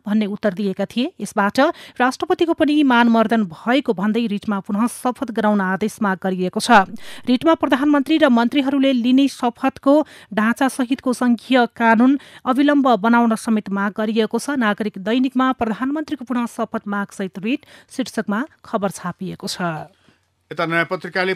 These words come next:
Speaker 2: प्रधानमन्त्रीको शपथ विवाद कानुनी मुद्दा बन्यो, सर्वोच्चमा परे तीन रिट शीर्षकमा खबर छापेको छ। पुनः शपथ ग्रहण नगरेसम्म ओलीलाई प्रधानमन्त्रीका हैसियतमा कुनै काम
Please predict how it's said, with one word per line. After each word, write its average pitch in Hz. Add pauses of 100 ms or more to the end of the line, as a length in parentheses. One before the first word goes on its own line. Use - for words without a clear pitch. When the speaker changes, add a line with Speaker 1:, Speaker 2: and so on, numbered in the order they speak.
Speaker 2:
प्रधानमन्त्रीको 185
शपथ 160
विवाद 165
कानुनी 160
मुद्दा 143
बन्यो, 147
सर्वोच्चमा 131
परे 135 (100)
तीन 127
रिट 139
शीर्षकमा 143
खबर 127
छापेको 127
छ। 190
पुनः 135
शपथ 127
ग्रहण 120
नगरेसम्म 120 (540)
ओलीलाई 156
प्रधानमन्त्रीका 143
हैसियतमा 135
कुनै 175
काम 131